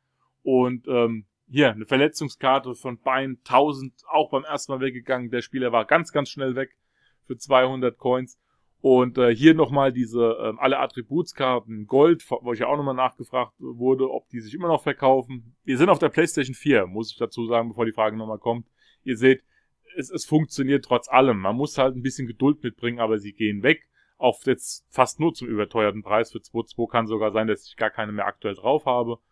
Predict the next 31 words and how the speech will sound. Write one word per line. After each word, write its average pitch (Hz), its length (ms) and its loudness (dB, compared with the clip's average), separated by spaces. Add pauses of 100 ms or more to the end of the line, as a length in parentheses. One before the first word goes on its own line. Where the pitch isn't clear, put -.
(580)
Ähm, 117 480 2 (840)
alle 185 180 6
Attributskarten 156 720 0
haben 131 160 0
wir, 147 40 -6
also 120 140 -6
siebenhundert 123 560 -4
nochmal. 123 400 -2 (260)
Und 127 240 -6
hier 127 100 0
den 120 140 -2
Miller 131 200 0
für 117 120 -10
zwei 117 240 -2
fünfzig. 160 560 -4 (280)
Und 127 160 -8
dann 127 160 0
seht 131 180 2
ihr 139 60 0
hier 123 180 2
auch 123 120 -4
den 113 140 -8
Rest. 147 320 -4
Es - 120 -18
ist 160 160 -14
eigentlich 143 360 0
nicht 139 140 -12
mehr 147 80 -6
allzu 139 220 -6
viel 123 220 -6
da. 185 360 4